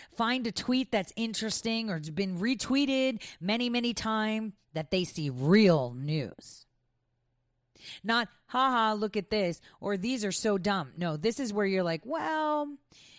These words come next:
hey, Jake Tapper, you're talking about this. Let me show you a picture of you and your mom in a really weird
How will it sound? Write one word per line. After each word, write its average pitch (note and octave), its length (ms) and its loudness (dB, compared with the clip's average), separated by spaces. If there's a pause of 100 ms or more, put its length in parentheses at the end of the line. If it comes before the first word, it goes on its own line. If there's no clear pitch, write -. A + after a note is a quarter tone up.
(120)
hey, D#4+ 400 0
Jake G#3 400 2
Tapper, A3 460 4
you're G3 200 0
talking C4 380 4
about G3 340 2
this. A#3 280 2
Let G3 100 -2
me G#3+ 80 0
show G#3 140 2
you G#3 120 4
a F3+ 40 0
picture G3 320 -2
of E3+ 100 -2
you F#3 160 0
and F3+ 80 -2
your D3+ 100 -2
mom D3+ 500 -2
in D3+ 100 -6
a C#3+ 60 -6
really D3 280 -2
weird C3 760 -2